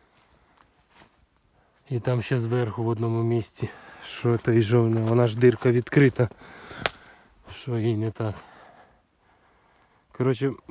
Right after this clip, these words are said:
поставив кілька постачок, морози закінчились, нічого не попало, буду знімати. Ай, нехай, не хочу. Роздобув кілька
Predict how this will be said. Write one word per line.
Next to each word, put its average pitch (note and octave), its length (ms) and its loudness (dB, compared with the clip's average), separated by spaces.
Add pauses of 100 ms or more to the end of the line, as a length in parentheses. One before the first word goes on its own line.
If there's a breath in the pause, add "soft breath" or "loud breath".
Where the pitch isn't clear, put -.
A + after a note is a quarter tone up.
поставив C#3 500 -2
кілька C3+ 340 -4
постачок, D3 580 -4
морози C3+ 400 0
закінчились, C3+ 640 -2
нічого C3 380 -2
не C3 140 -2
попало, C3 460 -2
буду A#2+ 260 -2
знімати. A2 360 -2 (1000 loud breath)
Ай, G#2 220 -6
нехай, G#2 400 -4 (280 loud breath)
не A#2+ 140 -2
хочу. - 360 -8 (1600 loud breath)
Роздобув A2+ 640 -2 (280)
кілька A2 460 -6